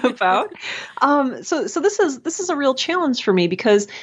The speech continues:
a-, as a creative person, you don't want your creativity to be limited by anything.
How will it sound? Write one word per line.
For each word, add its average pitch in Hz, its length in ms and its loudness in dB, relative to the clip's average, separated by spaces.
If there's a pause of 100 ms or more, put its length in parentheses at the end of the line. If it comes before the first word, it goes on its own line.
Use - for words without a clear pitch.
(200)
a-, 220 160 2
as 240 140 0
a 233 60 4
creative 339 440 0
person, 202 480 0
you 214 140 0
don't 226 400 2
want 220 260 -2
your 202 160 0
creativity 190 840 0
to - 180 -2
be 185 160 6
limited 185 680 4
by 127 160 0
anything. 117 680 -6